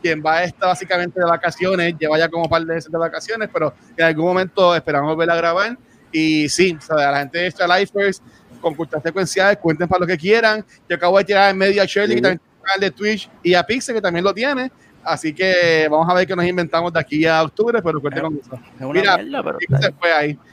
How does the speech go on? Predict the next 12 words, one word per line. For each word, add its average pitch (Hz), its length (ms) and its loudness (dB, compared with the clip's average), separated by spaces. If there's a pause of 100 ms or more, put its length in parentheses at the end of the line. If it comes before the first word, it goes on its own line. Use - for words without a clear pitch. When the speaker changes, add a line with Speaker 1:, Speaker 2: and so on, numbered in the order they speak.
(160)
Speaker 1:
Este, 202 380 0
ah, 214 140 6
que 202 80 -2
estamos 202 200 0
acá. 165 200 0 (280)
Así 190 220 -2
que 220 220 4
nada, 233 240 2
habiendo 202 420 -2
dicho 311 260 0
eso 240 200 0
entonces, 220 480 -2